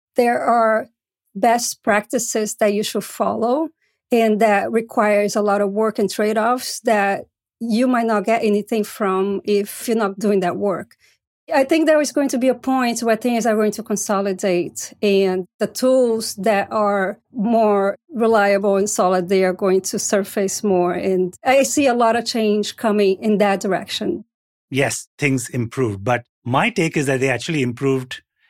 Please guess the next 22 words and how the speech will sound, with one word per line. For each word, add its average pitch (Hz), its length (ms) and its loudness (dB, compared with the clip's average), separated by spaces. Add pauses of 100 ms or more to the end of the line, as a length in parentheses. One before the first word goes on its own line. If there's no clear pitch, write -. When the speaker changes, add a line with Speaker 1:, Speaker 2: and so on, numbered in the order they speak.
(120)
Speaker 2:
in 131 100 -4
a 131 100 2
way 139 220 2
that 131 160 -2
wasn't 120 400 -4
very 113 300 -4
developer 110 520 -2
friendly 120 440 -4
from 117 200 -6
a 107 40 -6
standpoint 113 420 -6
of 107 100 -4
deploying 104 380 -4
applications. 87 720 -10 (580)
Kubernetes 220 480 -2
took - 320 -6
a 131 80 -4
very 131 360 -4
D 113 220 -4
I 117 120 0
Y 120 200 -4
approach - 640 -6